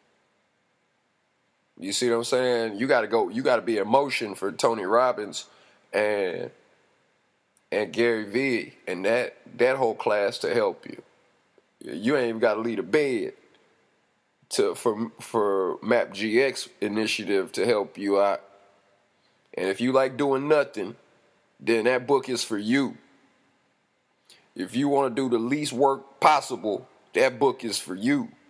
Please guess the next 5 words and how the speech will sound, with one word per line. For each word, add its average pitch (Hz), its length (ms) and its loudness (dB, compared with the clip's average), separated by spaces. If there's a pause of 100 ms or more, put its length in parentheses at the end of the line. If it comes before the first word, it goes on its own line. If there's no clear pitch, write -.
(320)
to - 80 -10
get 127 320 -2
you 127 100 -2
groundwork 123 840 2 (640)
because 113 760 2